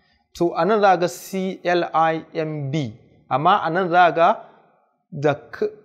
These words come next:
L, sai wannan I, wannan da wannan wasu abubuwan guda biyu da A da I in aka haɗa suna ci musu I, sai kuma M. Saboda haka sai ka ce climb.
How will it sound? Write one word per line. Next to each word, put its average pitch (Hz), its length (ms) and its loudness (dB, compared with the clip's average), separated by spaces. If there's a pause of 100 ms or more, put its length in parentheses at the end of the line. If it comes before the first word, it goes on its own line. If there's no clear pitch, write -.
(220)
L, 170 300 0 (300)
sai - 160 -6
wannan 160 380 -4 (120)
I, 151 540 0 (280)
wannan 147 380 -6
da 123 120 -2
wannan 147 360 -2
wasu 143 240 -6
abubuwan 143 400 -6
guda 135 220 0
biyu 170 280 -6
da - 220 -6 (120)
A 151 300 -2
da 151 140 -12 (100)
I 170 180 -8
in 165 120 -12
aka 165 220 -4
haɗa 143 180 -2
suna 147 260 -6
ci 151 120 -12
musu 147 300 -10
I, 160 280 -2 (380)
sai 147 240 -4
kuma 151 440 -4
M. 147 360 -2 (420)
Saboda 170 300 2
haka 156 120 -8
sai 151 140 -8
ka 147 80 -4
ce 143 180 -6
climb. 156 720 -2